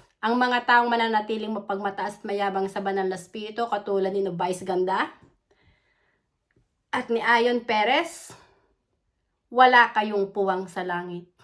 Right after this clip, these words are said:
Wawasakin din kayo ng banal na Espiritu. Dahil yung ating katawan,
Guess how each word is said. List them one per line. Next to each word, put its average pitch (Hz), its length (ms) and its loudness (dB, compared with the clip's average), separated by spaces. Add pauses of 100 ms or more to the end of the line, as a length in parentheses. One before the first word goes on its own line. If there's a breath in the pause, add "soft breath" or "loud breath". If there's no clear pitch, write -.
(220 soft breath)
Wawasakin 214 960 4
din 196 240 -6
kayo 196 400 -4
ng 180 160 -6
banal 180 320 -4
na 175 160 -6
Espiritu. 170 560 -14 (240)
Dahil 202 240 -6
yung 190 80 -10
ating 208 320 -8
katawan, 208 560 -2